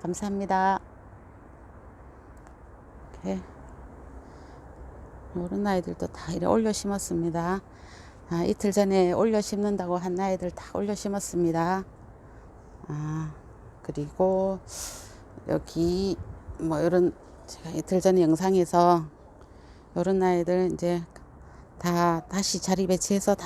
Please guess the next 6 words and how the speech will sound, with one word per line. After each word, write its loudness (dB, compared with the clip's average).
다시 -2
심었습니다. 2
심고 -2
마사로 2
채워주고요. 0
어, 2